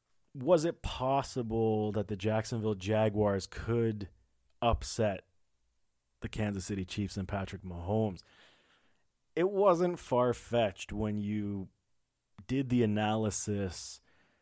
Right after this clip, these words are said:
simply based on how strong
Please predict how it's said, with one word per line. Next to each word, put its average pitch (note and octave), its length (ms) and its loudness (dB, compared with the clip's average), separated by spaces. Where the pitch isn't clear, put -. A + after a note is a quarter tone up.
simply D#3 560 0
based A2+ 500 -2
on G#2+ 140 2
how A#2 640 0
strong G#2+ 1080 0